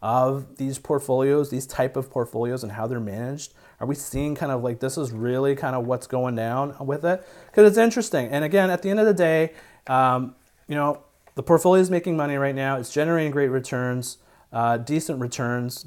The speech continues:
not outstanding, decent returns. So it's good from that perspective. It's just interesting to see if things, but we've been through such an incredible market in the last while. Eventually, at some point, it's gonna tank. And h-, it'll be interesting to see how these portfolios react and perform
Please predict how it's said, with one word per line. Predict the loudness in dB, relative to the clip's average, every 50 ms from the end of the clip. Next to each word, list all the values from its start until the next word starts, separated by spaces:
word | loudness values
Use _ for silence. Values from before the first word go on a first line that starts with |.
| -14
not | -12 -10 -8
outstanding, | -8 -8 -8 -6 -6 -6 -6 -6 -8 -10 _
decent | -6 -6 -6 -6 -6 -8 -10 -10
returns. | -10 -8 -6 -4 -2 -2 -2 -4 -4 -4
So | -4 -2 0 0
it's | -2 -2 -6 -10 -12 -12
good | -14 -14 2 6 8 8 8 8 6
from | 4 2 2
that | 4 4 2 2 0
perspective. | -4 -8 -4 -2 -2 -2 0 0 -2 -2 -2 -4 -8 -16 -20 -20 -12 _
It's | -6 -4 -2
just | 0 -2 0 0 0
interesting | 0 0 0 0 -2 -2 -2 -2 -2
to | -2
see | -2 -4 -4 -4 -2 -2 -2 -2
if | -2 -2 -2 -2 -4
things, | -6 -4 -4 -2 -2 -2 -2 -2 -2 -2 -2 -4 -8
but | -10 -8 -6 -4
we've | -2 -4 -2 -2
been | -2 -2 -2 -4
through | -4 -4 -4 -4
such | -4 -6 -8 -8
an | -8
incredible | -8 -6 -4 -2 -2 -2 -2 -4 -4
market | -2 0 -2 -2 -2 -4
in | -8 -6
the | -6
last | -8 -8 -8 -8 -10 -8
while. | -6 -6 -4 -6 -8 -10 -16 -20 -20 -20 _ _ -4
Eventually, | -2 -2 0 2 2 0
at | 2
some | 2 0 -2
point, | 0 -2 -2 -2
it's | -4 -4
gonna | -6 -6 -6
tank. | -4 -4 -4 -4 -4 -6 -8 -10 -14 _
And | -8 -6 -4 -2 -2 -4 -4 -6 -8 -12 _ _ _ _ _ _ _ _ -12
h-, | -8 -8 -6 -4
it'll | -4 -2
be | -2 -2 -2
interesting | -2 -2 -2 -2 -4 -6 -4 -4 -4
to | -4
see | -4 -4 -6 -6
how | -4 -2 0 2 2 2
these | 0 -2 -6
portfolios | -6 -8 -8 -8 -6 -4 -4 -2 -2 -2 -4 -4 -6
react | -6 -4 0 2 4 4 2 0 -4 -12 -20 -20 -20 -20 -20 -20 -20 _ -12
and | -10 -10 -8
perform | -8 -8 -10 -6 -4 0 2 2 4 4 2 0 -2 -6